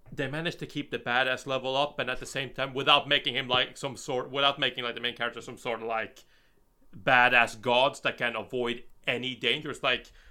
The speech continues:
I love how it's, like, they implement stuff such as, uh, you know, like, there's a disco scene, I remember, where it's like, oh, they start fighting people, because why wouldn't you fight people when you're annoyed? It's like they're having fun, they're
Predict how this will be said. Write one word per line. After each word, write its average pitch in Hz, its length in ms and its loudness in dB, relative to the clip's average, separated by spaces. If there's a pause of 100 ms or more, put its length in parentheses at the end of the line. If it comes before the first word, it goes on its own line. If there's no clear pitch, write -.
(120)
I 156 120 0
love 190 280 2
how 139 200 4
it's, 123 100 -8
like, 120 160 -4
they 117 80 -8
implement 110 440 -10
stuff - 340 -10
such - 340 -10
as, 101 440 -4 (640)
uh, 101 280 -4 (460)
you 117 100 -4
know, 110 340 -2
like, 110 200 -4
there's 104 180 -8
a 110 40 -14
disco 107 460 -12
scene, 107 300 -10
I 107 40 -10
remember, 110 400 -10
where 117 140 -6
it's 107 120 -12
like, 127 220 0 (180)
oh, 151 200 6
they 131 140 2
start 131 260 0
fighting 139 500 2
people, 104 340 -12
because 110 280 -8
why 139 240 6
wouldn't 139 260 -6
you 117 100 -12
fight 165 340 4
people 117 340 -12
when 113 120 -8
you're 110 120 -6
annoyed? 113 340 -2
It's - 100 -12
like 110 140 -6
they're 117 140 -4
having 107 180 -4
fun, 120 400 -2
they're 110 180 -6